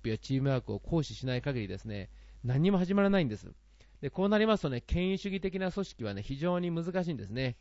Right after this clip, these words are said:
権威主義的な組織でありますとですね、やっぱり威張るっていうのが当たり前の文化になってますから、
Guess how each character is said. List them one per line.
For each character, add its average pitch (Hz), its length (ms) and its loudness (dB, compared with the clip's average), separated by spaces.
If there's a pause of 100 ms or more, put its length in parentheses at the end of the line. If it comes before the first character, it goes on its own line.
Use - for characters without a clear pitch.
(360)
権 156 260 2
威 160 80 -4
主 - 100 -6
義 160 140 -2
的 156 180 -4
な 156 100 2
組 160 140 -2
織 - 160 -8
で 113 80 -2
あ 113 60 -2
り 131 80 -2
ま 143 100 2
す - 60 -8
と 120 80 -4
で 104 80 -6
す - 80 -10
ね、 117 60 -6
や 113 40 -6
っ - 40 -12
ぱ 110 60 -4
り 110 100 -2
威 - 40 0
張 196 120 4
る 196 80 2
っ 147 40 -2
て - 140 -4
い - 20 2
う 113 40 -2
の 110 60 -2
が 104 80 -4
当 - 100 -2
た 151 80 0
り 156 100 0
前 156 120 0
の 156 100 0
文 151 160 -2
化 110 80 -6
に 104 60 -4
な 104 60 -4
っ - 20 -8
て - 100 -14
ま 101 100 -8
す - 80 -20
か - 60 -8
ら、 110 260 -6